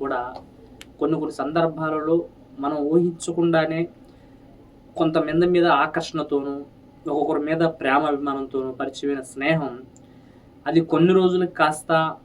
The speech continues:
ప్రేమగా మారటము, ఆ ప్రేమించుకున్నటువంటి వారిలో కొన్ని సమస్యలు, ఇబ్బందులు, విభేదాలు తయారవటము,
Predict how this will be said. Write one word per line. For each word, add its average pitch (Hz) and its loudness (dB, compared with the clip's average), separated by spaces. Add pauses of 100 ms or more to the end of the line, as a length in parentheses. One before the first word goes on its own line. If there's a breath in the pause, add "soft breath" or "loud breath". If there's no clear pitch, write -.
ప్రేమగా 165 4
మారటము, 147 -4 (560)
ఆ 143 -6
ప్రేమించుకున్నటువంటి 160 2
వారిలో 151 -4 (220)
కొన్ని 147 -4
సమస్యలు, 139 -4 (220)
ఇబ్బందులు, 143 -2
విభేదాలు 135 0
తయారవటము, 123 -4